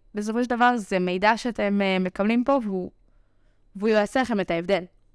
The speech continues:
הוא באמת, באמת יעשה לכם את ההבדל, אז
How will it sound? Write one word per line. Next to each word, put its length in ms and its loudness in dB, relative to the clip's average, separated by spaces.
הוא 140 -4
באמת, 520 0
באמת 420 0
יעשה 240 -2
לכם 240 -4
את 100 -8
ההבדל, 380 0
אז 380 -4